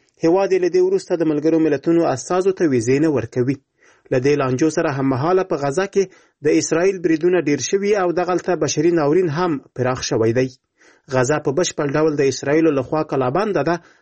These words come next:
او هلته د تیلو نشتوالي د بشري مرستو رسولو چارې ټکنۍ کړې دي. په غزه کې خواړه، اوبه او دارو درمل هم ډیر کم شوي چې ورسره بشري ناورین پراخ شوی. اسرائیلو د اکتوبر له اوومې نیټې راهیسې پر غزې پرله پسې بریدونه پیل کړي چې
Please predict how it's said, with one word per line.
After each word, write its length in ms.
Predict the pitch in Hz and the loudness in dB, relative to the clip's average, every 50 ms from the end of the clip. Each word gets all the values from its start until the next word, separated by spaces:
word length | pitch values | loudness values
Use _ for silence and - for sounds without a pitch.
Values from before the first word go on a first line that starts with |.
| _ - | _ -4
او 120 | 170 170 170 | -2 -2 -2
هلته 380 | 139 151 180 190 185 - 180 170 | 0 0 0 0 0 0 0 0
د 120 | 156 160 | 0 -2
تیلو 300 | 156 - 175 180 180 180 | -2 0 0 2 2 2
نشتوالي 640 | 160 156 135 - - - 180 208 214 196 175 185 180 - _ _ _ _ _ - | 0 0 -4 -6 -6 -4 -2 0 0 0 0 0 -2 -4 _ _ _ _ _ -6
د 60 | 151 151 | -4 -2
بشري 360 | 147 160 139 - 165 180 220 | -2 -2 -2 0 0 0 0
مرستو 320 | 214 196 196 175 - - 175 | 2 0 -2 -2 0 0 0
رسولو 440 | 160 147 - - 151 185 208 208 | 0 0 0 2 2 2 2 2
چارې 380 | 185 - 160 131 127 131 135 127 - | 0 -2 -2 -2 0 0 0 0 -2
ټکنۍ 340 | 131 127 - 143 151 151 143 | -6 -4 -2 0 0 0 0
کړې 300 | 143 - 143 120 120 117 | -2 -2 -2 0 0 2
دي. 160 | 120 139 131 - _ _ _ _ _ _ _ _ _ _ - | 0 0 -2 -4 _ _ _ _ _ _ _ _ _ _ -2
په 80 | 156 143 127 | 0 0 0
غزه 280 | 127 135 127 151 156 | 0 0 0 0 -2
کې 160 | 151 - 160 | -2 0 -2
خواړه، 400 | 135 - - 147 139 143 151 156 156 165 | -2 0 -2 -2 0 2 2 2 2 2
اوبه 320 | 151 139 131 135 156 160 | 0 0 0 0 0 0
او 100 | 147 143 | 0 0
دارو 220 | 139 139 135 135 135 | -2 -2 0 0 0
درمل 340 | 123 135 131 147 160 160 139 | 0 -2 -2 0 -2 -2 -2
هم 260 | 131 151 165 165 147 | -2 -2 0 0 2
ډیر 160 | 156 156 147 | 2 0 0
کم 200 | 147 - 135 127 | 0 -2 -2 -2
شوي 280 | 123 - 214 226 220 196 | 0 0 0 0 0 0
چې 100 | - 208 | 2 2
ورسره 360 | 196 196 175 - - 185 180 | 2 2 2 0 -2 -2 -2
بشري 360 | 165 165 135 - 143 143 143 | 0 -2 -2 -2 0 0 0
ناورین 340 | 143 139 131 123 139 147 143 | 2 2 2 2 2 0 0
پراخ 300 | 143 135 131 135 127 - | 0 -2 -2 -2 -2 -2
شوی. 320 | - 160 127 120 127 131 127 _ _ _ _ _ _ _ _ - | -2 -2 0 0 0 0 -2 _ _ _ _ _ _ _ _ -4
اسرائیلو 440 | - 131 - - 139 135 151 151 151 | -4 -4 -2 0 0 2 2 2 0
د 100 | 135 143 | 2 2
اکتوبر 460 | 139 123 - - 139 127 135 147 151 | 0 0 0 -2 -4 -2 -2 0 0
له 120 | 151 143 135 | 0 2 2
اوومې 240 | 151 160 170 170 160 | 2 2 2 2 2
نیټې 240 | 165 156 - 156 165 | 2 0 0 0 0
راهیسې 380 | 160 156 139 139 160 160 - 175 | 0 0 0 -2 -4 -4 -4 -4
پر 160 | 165 - 143 135 | -2 -2 -4 -2
غزې 340 | 131 131 127 127 156 170 | -2 -2 -2 0 0 0
پرله 340 | 165 - 175 175 170 175 170 | 0 0 -2 -2 0 0 0
پسې 260 | 170 - - - 160 | 0 -2 -4 -4 -4
بریدونه 360 | 147 135 135 131 156 196 214 202 | -2 -2 -2 0 0 0 0 0
پیل 240 | - 196 190 180 | 2 2 2 0
کړي 260 | 175 - 196 190 185 185 | 0 0 -2 -2 -2 0
چې 160 | - - | 0 0